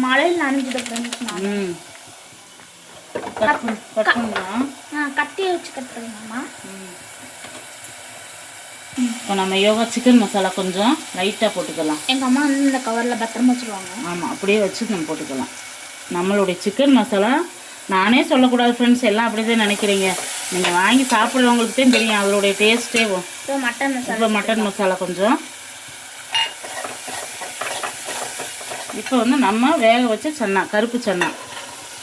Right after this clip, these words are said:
Speaker 1: அவ்வளவுதானம்மா இதுக்கு இன்கிரீடியன்ட்ஸ்?
Speaker 2: அவ்வளவே, அவ்வளவுதான். தேங்காயெல்லாம் அரைச்சு ஊத்த வேண்டாம். இதுவே டேஸ்ட் அருமையா இருக்கும். இந்த திக்கா இருந்துக்கிட்டே நம்ம உருளைக்கிழங்கு வேக வச்சிருக்கிறேன்.
Speaker 1: ம்.
Speaker 2: இப்போ இதை போட்டுட்டு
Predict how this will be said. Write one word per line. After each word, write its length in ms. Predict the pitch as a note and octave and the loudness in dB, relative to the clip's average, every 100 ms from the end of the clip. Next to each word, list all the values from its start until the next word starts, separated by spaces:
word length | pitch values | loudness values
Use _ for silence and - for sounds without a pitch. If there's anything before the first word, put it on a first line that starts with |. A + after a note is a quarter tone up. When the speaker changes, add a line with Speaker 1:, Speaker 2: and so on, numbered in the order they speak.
| - - - - - - | -14 -16 -16 -16 -16 -6
Speaker 1:
அவ்வளவுதானம்மா 560 | D#4 F#4+ G#4 G4+ F#4 D#4 | 0 2 2 0 -2 -4
இதுக்கு 220 | B3+ B3 | -4 -4
இன்கிரீடியன்ட்ஸ்? 640 | C#4 C#4+ D4 C#4 A#3 A3+ A#3 | -2 -2 -2 -2 -2 -2 -2
Speaker 2:
அவ்வளவே, 440 | D4 - A#3+ C4 | 0 0 0 0
அவ்வளவுதான். 440 | G3+ F#3 F3 F3 - - | 0 -2 -4 -6 -8 -2
தேங்காயெல்லாம் 520 | G#3+ C4 A#3+ F#3+ B3 | 2 4 4 4 2
அரைச்சு 220 | F#3+ - | 0 -4
ஊத்த 160 | F#3+ F#3 | -2 0
வேண்டாம். 340 | E3 E3+ D#3 | 0 0 -2
இதுவே 300 | F3 A#3 G#3+ | 0 0 2
டேஸ்ட் 400 | A#3+ F#3 F#3+ - E3+ | 0 0 -2 0 -2
அருமையா 340 | E3 F3 F3+ | 0 -2 -2
இருக்கும். 280 | D#3 - - - - - - - - - - - - - - - - - - - - - - - - - - - - - | -4 -6 -12 -16 -18 -12 -12 -8 -10 -2 0 0 -4 -12 -14 -14 -16 -16 -16 -16 -16 -12 -10 -8 -8 -10 -10 -6 -6 -4
இந்த 260 | G3+ G3 F#3 | 2 2 2
திக்கா 360 | G3 B3 B3 D4+ | -2 -2 0 2
இருந்துக்கிட்டே 380 | C#4 B3 A#3 D#4 | 4 4 2 2
நம்ம 180 | E4+ A3+ | 4 4
உருளைக்கிழங்கு 480 | G#3+ A#3 A3 G3 F#3 | 4 4 2 2 2
வேக 200 | F3+ F3+ | 0 0
வச்சிருக்கிறேன். 460 | E3+ F#3+ - D4+ C4+ | -2 -6 -6 -4 -4
Speaker 1:
ம். 640 | C4 B3+ B3 B3 A#3 A#3 A#3 - - | -4 -2 -4 -6 -8 -8 -8 -10 -10
Speaker 2:
இப்போ 180 | - - | -6 0
இதை 120 | G#3+ G3+ | 0 2
போட்டுட்டு 360 | A#3 A#3 - | 0 0 0